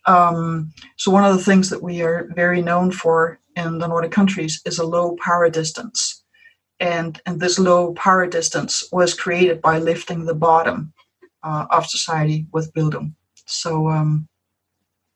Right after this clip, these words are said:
so yeah, that would be, that would be the, the thing that I would, that I would, would love a question about.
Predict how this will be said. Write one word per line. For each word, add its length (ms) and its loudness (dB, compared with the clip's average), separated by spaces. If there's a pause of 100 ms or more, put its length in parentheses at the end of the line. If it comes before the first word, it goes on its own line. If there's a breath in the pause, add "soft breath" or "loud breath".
(920 loud breath)
so 140 -8
yeah, 340 2
that 200 4
would 120 -6
be, 220 0 (160)
that 120 4
would 120 -4
be 100 -2
the, 280 2 (140)
the 80 -4
thing 320 -4
that 120 -2
I 100 0
would, 240 -8 (180)
that 120 0
I 80 0
would, 240 -8 (600 loud breath)
would 160 -2
love 540 4
a 60 -4
question 440 -4
about. 320 -4